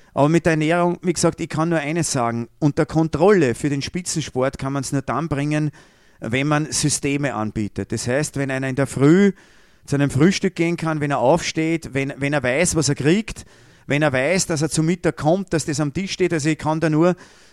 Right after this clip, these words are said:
ich, ich war, äh, über mehrere Jahre war ich in Deutschland, in Jena, das ja eine alte, pf, ehemalige, <laughs> äh, sagen wir's einmal so ost-, östlich orientierte, äh,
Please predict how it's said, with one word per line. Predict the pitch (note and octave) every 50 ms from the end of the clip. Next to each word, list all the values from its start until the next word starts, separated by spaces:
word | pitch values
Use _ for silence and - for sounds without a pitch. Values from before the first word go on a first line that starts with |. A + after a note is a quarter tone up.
| - - - -
ich, | C#3 C#3 C#3 - D3+
ich | C3+
war, | C3+ D3 D3 D3+ D3+ C3 - - B2+ C3 C3+ C3+ C3 -
äh, | - D3
über | C3 C#3
mehrere | C3+ C3+ C3+ D3+ E3 F3 E3 D#3+
Jahre | D3+ C#3+ C3+ B2+ C#3 D#3 D3+ D#3+ D#3 D3+ C#3 C3
war | C3+ C#3 C3+
ich | C#3 C3+ -
in | C3+ C3
Deutschland, | - B2+ B2 D3 - - - E3+ D#3+ D#3+ D#3+ D#3+ -
in | - - C3 C3
Jena, | A2+ A#2 B2 C3+ D3+ D#3 D#3 D#3+ D#3+ D3+ - _ _ _ _ _ _ -
das | - C3 -
ja | D3+ C#3
eine | C#3 C3+ C#3 C3+ A#2
alte, | - C3+ D3 C#3+ - D3+ D3 C#3 C3+
pf, | C3+ - - - - - D#3
ehemalige, | - C3 C#3+ D3 D3+ C#3 C3+ C3+ C3+ C3+ - D3 C#3
<laughs> | C#3 - - - F#3 D#3+ - - - - - - - -
äh, | D#3+ D#3+ C#3+ C3+
sagen | - C#3+ C#3 C#3+
wir's | C#3+ C#3
einmal | D3+ C#3+ C#3
so | C3+ E3 C#3
ost-, | D#3 D#3 E3 D#3 - -
östlich | - D#3+ E3 - - D#3 D3+ C#3
orientierte, | E3 F3 D3 D3 C#3+ C3+ - D3+ D#3 E3 E3 - D#3+ D3+ D3 C#3+ - _ _ _ _ _
äh, | -